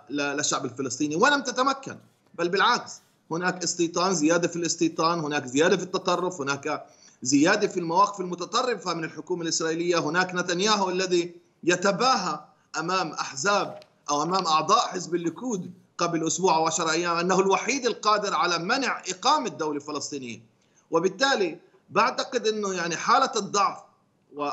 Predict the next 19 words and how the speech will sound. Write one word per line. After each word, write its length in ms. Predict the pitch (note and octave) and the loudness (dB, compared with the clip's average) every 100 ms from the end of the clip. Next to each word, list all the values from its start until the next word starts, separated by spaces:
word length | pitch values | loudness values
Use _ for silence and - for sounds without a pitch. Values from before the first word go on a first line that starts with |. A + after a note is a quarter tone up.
| C3 | -2
وحالة 600 | C3+ B2+ F3 F#3+ F#3+ F#3 | 0 0 2 2 2 0
ال-، 220 | E3+ D#3 | -2 0
ال-، 500 | D3+ D3 C#3+ C#3 C3+ | 0 0 0 0 0
الرؤية 340 | D3 G3 B3+ B3+ | 2 2 2 2
السياسية 760 | - G#3+ G3 - A#3 A3 F#3+ | 2 2 0 -2 -2 -2 0
ال-، 720 | F#3+ - - _ _ E3+ E3+ D3+ | -2 -8 -20 _ _ -2 -2 0
ال-، 280 | E3+ D#3+ C#3+ | 0 0 -2
ال-، 220 | D3+ D3 | -2 0
ال-، 320 | C3+ C#3+ - | 0 0 0
الفاشلة 680 | C#3+ A#2 C#4+ D4 B3+ C#3+ F#2 _ _ _ A#2+ | 0 2 2 2 -2 -4 -8 _ _ _ -18
إنجاز 340 | B2+ D3+ B2+ | -10 -8 -8
التعبير 680 | B2+ A#2 A2+ C#3 D#3+ B2+ - _ _ C#3+ | -6 -6 -4 0 0 0 -4 _ _ 0
التي 260 | E3 F#3 | 0 2
تبنتها 480 | E3+ E3+ G#3 C4 B3 | 0 2 2 2 0
السلطة 340 | G3 A3 G#3 | -2 -2 -2
طوال 300 | F#3 F3 A3 | -2 2 4
السنوات 440 | A3 - F#3 F#3+ F#3 | 2 -2 -2 -2 -2
الماضية، 340 | F3 F#3 E3+ | -2 -2 0
بعتقد 640 | E3 E3 F3+ F3 E3+ D3 | 0 -2 -2 -2 0 -2